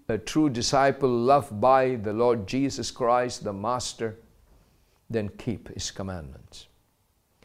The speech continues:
Look at verse fourteen of John fifteen. "Ye are my friends, if you do whatsoever I command you."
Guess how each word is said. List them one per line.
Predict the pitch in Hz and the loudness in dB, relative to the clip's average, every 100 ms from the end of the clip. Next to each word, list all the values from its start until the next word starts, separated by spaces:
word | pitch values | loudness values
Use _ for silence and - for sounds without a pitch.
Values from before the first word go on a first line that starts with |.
| _ _ _ | _ _ _
Look | 117 147 151 | 4 6 8
at | 131 - - _ _ - | 6 2 -12 _ _ 2
verse | 127 139 - | 4 4 0
fourteen | - 151 151 170 190 139 87 78 73 _ _ _ _ _ _ _ | 4 6 6 2 0 0 -4 -10 -16 _ _ _ _ _ _ _
of | 110 104 104 | -2 -2 -2
John | 120 117 110 | 0 0 -2
fifteen. | - 120 - - 87 64 - _ _ _ _ _ _ _ _ _ _ _ _ _ | -4 -4 -4 -12 -12 -14 -20 _ _ _ _ _ _ _ _ _ _ _ _ _
"Ye | 117 160 190 | 0 6 8
are | 175 | 8
my | 170 170 | 8 4
friends, | 156 - 285 247 135 110 - - - - _ _ _ _ _ - | 2 2 8 8 6 2 0 0 -4 -14 _ _ _ _ _ 6
if | 185 196 202 | 8 6 4
you | 202 196 | 4 6
do | 156 214 247 107 92 92 | 4 4 4 2 -2 -8
whatsoever | 101 117 - 131 117 127 120 123 120 - | 0 0 2 2 2 0 0 2 0 -2
I | 113 | -8
command | - 110 98 85 76 | -8 -8 -6 -8 -10
you." | - | -14